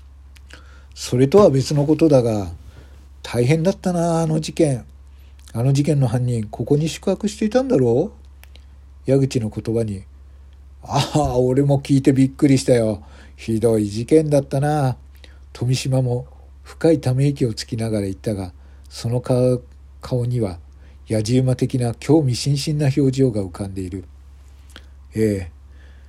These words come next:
何より私が驚きました。確かに品の良くない輩たちではありましたが、まさかこんな事件を起こすとは思いませんでした。」被害者と犯人が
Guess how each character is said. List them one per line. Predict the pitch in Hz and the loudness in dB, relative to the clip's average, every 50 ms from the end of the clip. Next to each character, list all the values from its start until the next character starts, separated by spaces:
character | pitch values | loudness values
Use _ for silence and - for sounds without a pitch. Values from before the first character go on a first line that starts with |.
| - - - - - - 110 | -20 -20 -20 -20 -18 -14 -8
何 | 107 120 127 139 139 139 | -4 -2 0 0 2 2
よ | 131 127 | 2 2
り | 120 117 | 0 0
私 | 117 117 - 131 127 - 127 | -2 0 0 -2 -2 0 2
が | 131 127 123 | 2 2 2
驚 | 123 120 123 123 123 113 | 2 2 0 0 -2 -2
き | - 131 | -4 -4
ま | 120 123 | -4 -2
し | 120 - | -4 -4
た。 | - - 110 104 101 - - - - - - - - - - - - - - - - - - | -6 -6 -6 -6 -6 -10 -16 -20 -20 -20 -20 -20 -20 -20 -20 -20 -20 -20 -20 -20 -20 -20 -10
確 | - - 135 135 - | -4 -4 -4 -4 0
か | - 151 | 0 0
に | 135 131 123 120 110 - - - - - - - | 0 0 0 -2 -4 -8 -10 -18 -20 -20 -20 -20
品 | - - - 135 135 139 151 151 | -20 -8 -4 -2 -2 0 0 0
の | 151 151 | 0 2
良 | 151 156 | 2 2
く | 147 - 147 | 2 0 0
な | 139 139 135 | 2 2 2
い | 127 123 | 2 2
輩 | 117 113 - 143 135 131 | 0 0 0 -2 -2 0
た | 127 - 143 | 0 0 -2
ち | 139 - 123 | -2 -2 0
で | 120 120 | 0 2
は | 113 110 | 2 2
あ | 107 | 0
り | 104 120 120 | -2 -4 -2
ま | 127 123 | -4 -4
し | 127 - | -6 -6
た | - 117 | -8 -6
が、 | 104 110 104 101 98 - - - - - - - - - - - - - - - - - | -4 -4 -4 -4 -6 -8 -16 -20 -20 -20 -20 -20 -20 -20 -20 -20 -20 -20 -20 -20 -12 -6
ま | 120 117 | -4 -4
さ | 113 - 107 101 | -2 -2 -4 -6
か | - 92 - | -6 -10 -12
こ | - - - | -12 -10 -10
ん | 117 117 123 | -8 -4 -2
な | 131 139 135 | -2 -2 0
事 | 127 143 | -2 -2
件 | 139 165 156 139 135 | 0 2 2 2 2
を | 123 117 113 | 2 2 0
起 | |
こ | - - 143 | 0 -2 -4
す | 139 - | -4 -2
と | - 156 | 0 2
は | 131 117 | 2 2
思 | 113 113 120 120 | 0 -2 -4 -4
い | 123 | -2
ま | 127 131 | 0 -2
せ | 131 - 156 | 0 0 -2
ん | 147 143 | -2 -2
で | 131 | -2
し | 120 - - | -4 -4 -4
た。」 | 123 110 110 - - - - - - - - - - - - - - - - - - - - - - | -4 -4 -4 -4 -8 -16 -20 -20 -20 -20 -20 -20 -20 -20 -20 -20 -20 -20 -20 -20 -20 -20 -20 -20 -20
被 | - - 113 110 | -10 -6 -2 0
害 | 123 127 127 123 | 2 2 2 2
者 | 113 - 117 104 | 0 -4 -6 -6
と | - - - 107 101 101 104 - - - - - - - - - - - | -8 -10 -10 -8 -8 -8 -8 -12 -18 -20 -20 -20 -20 -20 -20 -20 -20 -20
犯 | - - - 135 139 143 | -8 -2 0 0 2 2
人 | 143 139 131 120 117 | 0 0 -2 -2 -2
が | 113 110 110 110 104 | -4 -4 -4 -4 -6